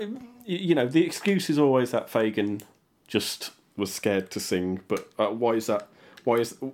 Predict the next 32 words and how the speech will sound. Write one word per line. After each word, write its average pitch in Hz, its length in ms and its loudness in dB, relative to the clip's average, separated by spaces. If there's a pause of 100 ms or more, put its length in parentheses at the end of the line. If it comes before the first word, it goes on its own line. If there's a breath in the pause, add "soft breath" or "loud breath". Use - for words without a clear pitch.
why 139 280 4
that 139 160 2
is 131 120 -2
selective 113 520 -2
to 107 80 -4
certain 107 300 -2
songs? 98 520 -4 (220)
I, 101 260 -4
I 104 100 -2
don't 95 220 -4
know. 90 220 -4
Only 92 280 -4
Fagan 92 300 -6
himself 90 420 -8
could - 140 -14
say. 87 280 -6 (340 loud breath)
And 104 140 -4
perhaps - 380 -4
they 98 100 -2
were 90 360 -2 (300 loud breath)
simply 113 380 -2
bandwagon 101 560 -4
chasing 95 480 -4
and 85 140 -8
don't 98 260 -6
want 90 160 -6
to 98 80 -8
admit 87 320 -10
it 80 120 -10
after 71 260 -10
the 80 120 -12
fact. - 440 -14